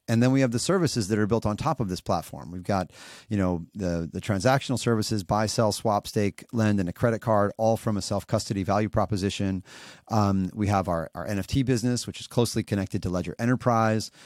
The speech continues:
Um, and we should follow up in it with a specific episode on Led-, Ledger Enterprise, I think. Um, and then, you know, we have some, some other services that we're building for, uh, for the future.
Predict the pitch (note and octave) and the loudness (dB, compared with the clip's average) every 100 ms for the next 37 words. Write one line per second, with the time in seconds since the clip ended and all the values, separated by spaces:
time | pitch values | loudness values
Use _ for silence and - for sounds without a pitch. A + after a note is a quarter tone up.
0 | - _ A2 G#2 G2+ F#2+ F#2 G#2+ A#2 F#2+ | -20 _ 2 4 4 4 2 0 -2 -6
1 | - - B2 A#2 A2 F2+ F#2 E2+ F#2+ - | -10 -2 2 4 2 2 -2 -2 -6 -8
2 | - - C#3+ A#2 G#2+ G2+ G2 F#2 F#2 F#2+ | -4 0 0 0 -2 0 -2 0 0 -2
3 | F2+ G#2+ F#2 F2+ G2+ A2 A#2 A2+ A2+ C3 | 0 0 0 -2 0 2 2 2 0 0
4 | C#3+ - - - - - A2+ A2 G#2 G2 | -2 -6 -20 -20 -14 2 4 4 4 2
5 | F#2+ - B2 A#2+ C3 B2+ B2 A2+ D3 A2+ | -2 -2 0 2 2 2 0 2 2 4
6 | A#2 A#2+ - A2+ G#2+ G2+ - A#2 A#2+ - | 4 4 0 0 0 -2 0 2 2 2
7 | A#2 G2+ - F#2+ G2 F#2+ F#2 G#2+ G#2 G2 | 0 0 -2 -4 -4 -4 -2 0 0 0
8 | F#2 - _ - A2 G#2 G2 F2+ - _ | -4 -10 _ -6 0 2 0 -2 -10 _
9 | _ _ - G2+ F#2+ E2+ - A#2 G#2 E3+ | _ _ -6 -2 -2 -2 0 0 2 -2
10 | F#3 F#2 E2 | -2 -4 -8